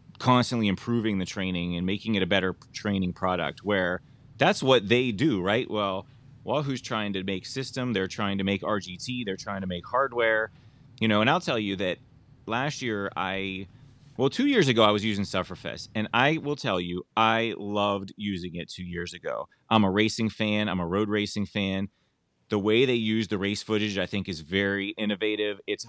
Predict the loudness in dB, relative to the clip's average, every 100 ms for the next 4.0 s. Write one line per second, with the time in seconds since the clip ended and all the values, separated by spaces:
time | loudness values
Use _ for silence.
0 | -8 -6 -2 -2 -2 -2 -2 -4 -12 _
1 | _ -20 -20 -2 0 0 -2 -2 -4 -6
2 | -2 2 4 4 2 -2 -4 -4 0 -2
3 | -2 -4 -4 0 2 4 4 2 0